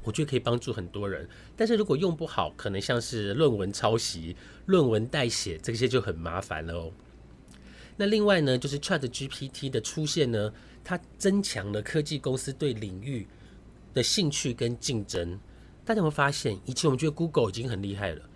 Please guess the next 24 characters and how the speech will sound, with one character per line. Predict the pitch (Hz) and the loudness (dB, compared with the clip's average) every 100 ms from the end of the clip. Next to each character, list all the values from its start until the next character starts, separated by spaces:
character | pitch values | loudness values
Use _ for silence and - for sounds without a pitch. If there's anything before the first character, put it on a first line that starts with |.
| - | -12
可 | - | -4
是 | 143 | -2
现 | 190 196 | 0 0
在 | |
出 | 170 170 | 0 -2
现 | 151 | -2
一 | 135 | -2
个 | 110 | -2
chat | - 143 110 | -2 -2 -4
G | - 117 | -6 -8
P | - 113 | -8 -8
T | 104 101 - - - - - | -4 -4 -6 -20 -20 -16 -6
比 | 110 | -4
Google | - 151 139 | -2 0 0
更 | 127 113 | 2 -2
厉 | 104 | -2
害， | - 80 - - - | -4 -6 -6 -20 -4
所 | 226 | -2
以 | 180 | -2
相 | - 208 214 | 0 0 4
对 | 214 147 | 4 2
的， | 110 95 | -2 -6
在 | 92 190 | -2 -2
Google | 170 196 92 151 104 | 2 2 2 2 2